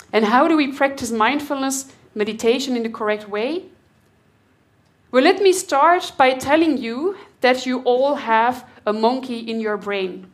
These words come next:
You might have noticed there is this constant voice that is constantly chatting to you, chat, chat, chat, chat, chat. It's telling you what to do,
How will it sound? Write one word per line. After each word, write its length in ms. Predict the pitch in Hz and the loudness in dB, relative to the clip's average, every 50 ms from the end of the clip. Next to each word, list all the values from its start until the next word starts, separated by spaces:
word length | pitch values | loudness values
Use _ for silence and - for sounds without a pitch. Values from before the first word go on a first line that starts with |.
| _ _ _ _ _ _ _ _ _ _ _ _ _ _ _ _ _ _ _ _ _ _ _ - | _ _ _ _ _ _ _ _ _ _ _ _ _ _ _ _ _ _ _ _ _ _ _ -4
You 100 | 226 226 | 0 2
might 260 | 226 226 247 294 294 | 4 4 4 4 2
have 180 | 294 247 - 233 | 0 -2 -2 0
noticed 460 | 240 247 277 294 294 302 285 294 - | 0 2 2 2 2 0 0 0 2
there 180 | 269 240 233 240 | 2 2 2 2
is 100 | 233 233 | 0 -2
this 200 | 220 214 - - | -4 -4 -4 0
constant 500 | - 247 269 294 294 - 262 240 220 226 | 0 2 2 2 0 -2 -4 -6 -6 -6
voice 460 | - 214 220 247 285 311 302 311 - | -2 2 2 4 4 2 0 -2 -2
that 180 | - 247 226 | -2 0 0
is 160 | 233 233 233 - | 0 -2 -4 -4
constantly 540 | - 262 262 294 294 294 277 262 240 226 | -2 0 0 0 0 -2 -2 -2 -4 -4
chatting 400 | 226 - - 233 233 233 285 285 | -4 0 0 0 0 0 -2 -4
to 80 | 285 285 | -4 -4
you, 260 | 277 285 294 311 302 302 | -6 -6 -8 -8 -10 -10
chat, 240 | - - 226 226 226 | -8 -8 -8 -8 -8
chat, 200 | - 233 226 233 | -10 -10 -10 -8
chat, 200 | - 240 233 233 | -8 -8 -8 -8
chat, 220 | - 233 233 226 - | -8 -10 -10 -8 -4
chat. 320 | - 240 269 285 - - - - - - _ _ - _ _ _ _ _ - | -2 -2 -2 -2 -6 -12 -20 -20 -20 -20 _ _ -20 _ _ _ _ _ -8
It's 160 | 220 214 - | -6 -4 -2
telling 340 | - - 214 240 254 262 254 | 2 2 2 2 2 2 0
you 100 | 247 240 | 0 0
what 240 | 220 220 220 220 - | 0 0 -2 -2 -4
to 60 | - 196 | -10 -6
do, 480 | 180 233 233 254 302 370 427 392 - | -2 0 2 2 2 2 0 -2 -6